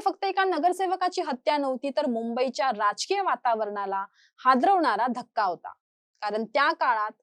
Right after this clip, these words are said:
शिवसेनेच्या विरोधात उभं राहण्याचं धाडस फार कमी लोक करत होते, पण गवळी बाळासाहेब ठाकरे यांना थेट आव्हान देणारा प्रतिस्पर्धी होता. त्याने अखिल भारतीय सेना नावाचा पक्ष काढून शिवसेनेच्या गडाला थेट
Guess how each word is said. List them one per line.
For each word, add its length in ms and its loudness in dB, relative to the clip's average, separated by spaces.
शिवसेनेच्या 720 -2
विरोधात 400 0
उभं 240 -2
राहण्याचं 440 -4
धाडस 500 -2
फार 120 -4
कमी 280 0
लोक 220 -2
करत 220 -8
होते, 240 -20
पण 240 6
गवळी 460 4
बाळासाहेब 600 2
ठाकरे 300 -2
यांना 220 -2
थेट 120 -4
आव्हान 360 0
देणारा 340 -2
प्रतिस्पर्धी 640 -4
होता. 260 -6
त्याने 320 0
अखिल 420 -2
भारतीय 340 -2
सेना 280 -2
नावाचा 380 -6
पक्ष 220 -4
काढून 340 -2
शिवसेनेच्या 760 4
गडाला 380 2
थेट 180 0